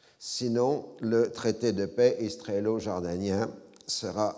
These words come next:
dénoncé. Et le roi Hussein refuse de prendre au téléphone le premier ministre israélien. En revanche, les plus hauts responsables américains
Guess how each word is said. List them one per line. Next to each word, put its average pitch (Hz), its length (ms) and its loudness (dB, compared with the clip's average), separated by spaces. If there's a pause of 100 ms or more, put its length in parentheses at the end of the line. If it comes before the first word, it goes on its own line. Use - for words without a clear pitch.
dénoncé. 101 640 -2 (920)
Et 113 280 2
le 104 280 0
roi 98 240 -2
Hussein 120 400 -4
refuse 104 420 -4
de 101 120 -4
prendre 110 340 0
au 98 80 4
téléphone 98 640 -2
le 95 100 0
premier 98 360 -2
ministre 90 600 -4 (400)
israélien. 95 640 -4 (960)
En 107 120 6
revanche, 101 500 2
les 92 220 0
plus 110 220 0
hauts 110 200 4
responsables 101 640 -4
américains 92 640 -4